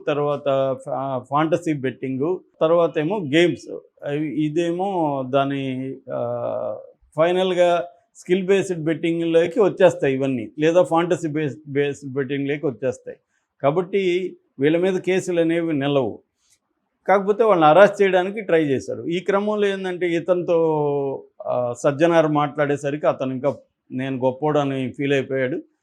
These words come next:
అక్కడి నుంచి బెట్టింగ్‌ల వాళ్ళ మీద అంతా కూడా విరుచుకుపడడం మొదలుపెట్టాడు. ఆ, ఆలీ లాంటి వాళ్ళని కూడా ఇతను పాకిస్తాన్ తీవ్రవాదని,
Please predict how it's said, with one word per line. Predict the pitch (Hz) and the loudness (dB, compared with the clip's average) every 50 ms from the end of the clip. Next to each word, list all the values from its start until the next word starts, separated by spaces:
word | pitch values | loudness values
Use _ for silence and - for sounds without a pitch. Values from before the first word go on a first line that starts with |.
| _ _ - | _ _ -6
అక్కడి | 127 - - 160 160 | -4 0 0 0 2
నుంచి | 165 165 156 - 175 165 160 | 2 0 -2 0 0 0 0
బెట్టింగ్‌ల | 147 127 147 139 - 156 156 160 156 147 147 | 2 0 0 0 2 2 2 2 2 2 2
వాళ్ళ | 147 143 139 139 139 139 | 2 4 4 2 2 2
మీద | 135 135 139 131 | 0 -2 -4 -4
అంతా | 131 131 127 117 139 127 | -4 -6 -4 -4 -4 -4
కూడా | 123 127 127 139 151 147 | -2 -2 0 0 0 0
విరుచుకుపడడం | 127 127 135 127 - 156 131 117 135 131 120 113 131 127 127 | -2 -2 -4 -4 -4 -6 -4 -2 -2 -2 0 0 -4 -4 -4
మొదలుపెట్టాడు. | 123 123 123 127 127 120 127 110 - 127 123 127 135 - _ _ _ _ _ _ _ _ - | -4 -4 -4 -4 -4 -4 -6 -6 -4 -6 -4 -4 -6 -10 _ _ _ _ _ _ _ _ -6
ఆ, | - | -2
ఆలీ | 117 120 120 123 139 151 156 160 156 | -2 2 6 8 8 8 8 6 4
లాంటి | 143 143 139 139 131 135 | 4 2 0 0 0 2
వాళ్ళని | 135 131 131 131 127 | 0 2 0 -2 -4
కూడా | 127 127 131 135 135 131 123 123 120 | -2 2 2 4 4 4 4 2 2
ఇతను | 120 117 - - 123 107 | -2 -4 -6 -8 -8 -2
పాకిస్తాన్ | - 123 135 131 131 131 - - 139 127 113 - | 0 0 0 0 -2 -6 -4 -4 -2 -2 -2 -4
తీవ్రవాదని, | 135 135 135 131 131 131 127 123 123 120 123 120 113 110 113 107 | -2 -2 0 2 2 2 2 2 0 -2 -4 -6 -8 -10 -12 -14